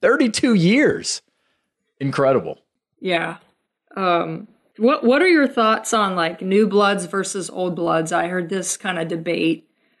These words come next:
Speaker 2: Um, you know, because today's players, like, who do they associate with national tournament or, you know,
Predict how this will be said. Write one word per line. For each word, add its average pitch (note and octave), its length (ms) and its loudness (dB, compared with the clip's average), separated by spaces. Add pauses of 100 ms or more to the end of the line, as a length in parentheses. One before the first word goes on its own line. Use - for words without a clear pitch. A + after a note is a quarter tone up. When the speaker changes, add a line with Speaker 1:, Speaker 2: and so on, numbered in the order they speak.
(160)
Speaker 2:
Um, - 580 -6 (400)
you F3+ 140 -4
know, E3+ 260 -2 (300)
because B3+ 420 0
today's D#4+ 460 2
players, G3 640 0
like, F#3+ 320 -4 (160)
who A3+ 160 2
do D#4 100 6
they C4 320 4
associate G#3+ 680 0
with F#3 220 -2
national F#3+ 480 -6
tournament - 500 -10
or, F3 380 -2
you F#3 160 -6
know, E3 240 -4